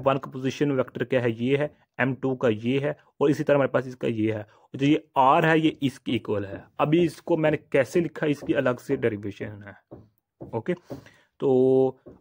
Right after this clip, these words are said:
अब चलिए मैं बाद लास्ट में बता दूंगा इसको मैंने किस तरह लिखा। हम आगे चलते हैं कि इसको मैं इधर ले आऊंगा तो मेरे पास जो मेरे पास ये टर्म क्या होगी, ज़ीरो हो जाएगी। अब ये टर्म कैसे ज़ीरो हुई? By definition of central mass, इसको सेंट्रल मैस को जो, अ,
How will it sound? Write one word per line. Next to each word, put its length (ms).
अब 220
चलिए 200
मैं 160
बाद 240
लास्ट 340
में 100
बता 220
दूंगा 200
इसको 380
मैंने 180
किस 200
तरह 120
लिखा। 280
हम 280
आगे 320
चलते 320
हैं 160
कि 200
इसको 200
मैं 120
इधर 180
ले 100
आऊंगा 220
तो 80
मेरे 160
पास 160
जो 140
मेरे 100
पास 120
ये 80
टर्म 220
क्या 180
होगी, 260
ज़ीरो 340
हो 80
जाएगी। 280
अब 100
ये 60
टर्म 220
कैसे 400
ज़ीरो 260
हुई? 120
By 220
definition 380
of 60
central 400
mass, 320
इसको 360
सेंट्रल 300
मैस 200
को 100
जो, 260
अ, 580